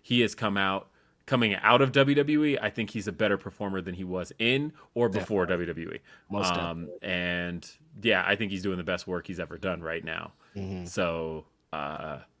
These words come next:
Speaker 1: and I think
Speaker 2: And it's
Speaker 1: people
Speaker 2: like, I
Speaker 1: said
Speaker 2: like him as a si-, I like him. I think he's a great singles, but I like the Kingdom so much, and I think they
Speaker 1: Mm-hmm.
Speaker 2: add a lot to any tag division, and they're gonna add so much to the Ring of Honor division. Matt Taven is nothing to be slouched at either. I'm sure him and Darius next week is gonna be fire.
Speaker 1: Mm-hmm.
Speaker 2: So,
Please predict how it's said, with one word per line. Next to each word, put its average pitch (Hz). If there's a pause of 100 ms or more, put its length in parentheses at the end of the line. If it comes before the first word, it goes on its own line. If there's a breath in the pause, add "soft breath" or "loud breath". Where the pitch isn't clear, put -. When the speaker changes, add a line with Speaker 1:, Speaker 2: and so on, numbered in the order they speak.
(280)
Speaker 1:
and 117
I 110
think 117
Speaker 2:
And 156
it's 165
Speaker 1:
people 208
Speaker 2:
like, 196
I 196
Speaker 1:
said 175
Speaker 2:
like 170
him 202
as 156
a 127
si-, -
I 135
like 143
him. 143
I 135
think 143
he's 135
a 120
great 117
singles, 127
but 117
I 139
like 147
the 127
Kingdom 117
so 104
much, 104
and 107
I 101
think 107
they 95
Speaker 1:
Mm-hmm. 101
Speaker 2:
add 101
a 98
lot 95 (400)
to 107
any 117
tag 110
division, 101
and 98
they're 127
gonna 123
add 123
so 131
much 117
to -
the 113
Ring 107
of 101
Honor 104
division. 98 (240 soft breath)
Matt 151
Taven 135
is 107
nothing 113
to 101
be 104
slouched 107
at 104
either. 101
I'm 101
sure 107
him 110
and 101 (300 soft breath)
Darius 107
next 104
week 98
is 95
gonna 92
be 90
fire. 87
Speaker 1:
Mm-hmm. 92
Speaker 2:
So, 90